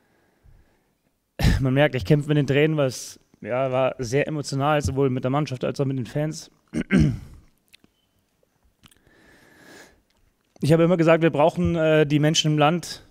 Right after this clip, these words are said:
vereint hinter uns, äh, weil wir wissen auch, dass die letzten Turniere einfach nicht gut waren, dass wir als, als Nationalmannschaft, als, als Verband nicht viel zurückgegeben haben für, für die Menschen im Land aus, aus sportlicher, fußballerischer Sicht.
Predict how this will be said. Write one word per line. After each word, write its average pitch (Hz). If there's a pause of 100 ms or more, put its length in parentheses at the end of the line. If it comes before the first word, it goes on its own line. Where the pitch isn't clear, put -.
(480)
vereint 139
hinter 160
uns, - (240)
äh, 120
weil 127
wir 127
wissen 135
auch, 131
dass 117
die 135
letzten 127
Turniere 135
einfach 131
nicht 123
gut 156
waren, 135
dass 131
wir 127
als, 120
als -
Nationalmannschaft, 135
als, - (1040)
als 143
Verband 151
nicht 170
viel 202
zurückgegeben 156
haben 147
für, 143
für 143
die 135
Menschen 147
im 143
Land 139
aus, 135
aus 127
sportlicher, 135
fußballerischer 135
Sicht. 131